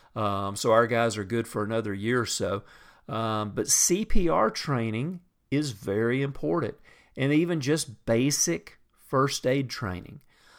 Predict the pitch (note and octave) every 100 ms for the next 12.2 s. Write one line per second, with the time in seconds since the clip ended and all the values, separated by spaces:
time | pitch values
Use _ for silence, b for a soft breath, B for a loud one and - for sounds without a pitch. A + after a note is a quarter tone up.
0 | b _ G2+ G2 G2 F#2 F#2+ G2+ A#2 A#2
1 | - _ C#3+ D3 - B2 C3 D3 - A#2+
2 | D3 D3 D#3+ D3+ D3 D3+ - C3 C3+ C3+
3 | C3 D3 E3 F3 C3 G#2+ A#2+ C#3+ C#3+ C#3+
4 | C#3+ - - B B B C3+ C3+ - C3+
5 | C3+ C#3 C3+ C3+ C3 - D3+ B2+ - B2+
6 | A#2+ C3+ C3 C3 C3 A2+ C3 C#3 B2+ B2+
7 | B2+ - D3 C#3 - A#2+ - B2+ C3+ C#3
8 | A#2+ A2 B2+ - B2 A#2+ C3+ B2+ C3 C3+
9 | C3+ B2 - _ _ _ _ _ _ _
10 | - - B B B B B D3+ D3 -
11 | - - F3+ F#3+ F#3 - D3 - B2+ B2
12 | A#2 A2+